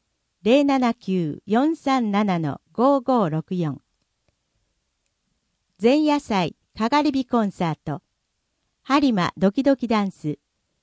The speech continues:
若者による歌と演奏。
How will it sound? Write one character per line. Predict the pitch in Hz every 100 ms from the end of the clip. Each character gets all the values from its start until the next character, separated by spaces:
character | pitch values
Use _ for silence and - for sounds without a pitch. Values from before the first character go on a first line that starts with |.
| _ _ -
若 | 202 233 285
者 | 294 269
に | 254 240
よ | 214
る | 185 175 -
歌 | 190 254 285
と | 226
演 | 190 185
奏。 | - 156 151